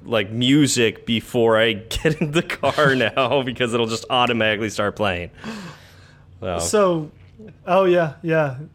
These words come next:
Speaker 2: That's gonna be a weird, uh, workflow to go through now.
Speaker 1: Yeah, yeah. It's, it's, it's gonna take a little getting used to, but all in all, wonderful
Speaker 2: Does
Speaker 1: and so much better than a tape deck.
Speaker 2: Does your car have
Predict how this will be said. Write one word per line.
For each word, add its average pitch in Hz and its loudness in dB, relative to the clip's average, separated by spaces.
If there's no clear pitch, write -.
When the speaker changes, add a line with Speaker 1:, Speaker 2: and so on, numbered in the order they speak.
Speaker 2:
That's 180 2
gonna 214 0
be 175 2
a 156 2
weird, 147 0
uh, 131 -2
workflow 139 -4
to 156 -8
go 139 -4
through 135 -6
now. 135 -4
Speaker 1:
Yeah, 101 2
yeah. 123 2
It's, 135 -4
it's, 165 0
it's 170 0
gonna 180 2
take 151 0
a 135 0
little 113 0
getting 98 -2
used 87 -6
to, 82 -10
but 101 0
all 143 4
in 135 4
all, 117 2
wonderful 92 -4
Speaker 2:
Does 117 2
Speaker 1:
and 98 0
so - 0
much 165 2
better 117 2
than 104 0
a 92 -2
tape 90 -8
deck. - -16
Speaker 2:
Does 170 0
your 170 2
car 165 0
have 147 -2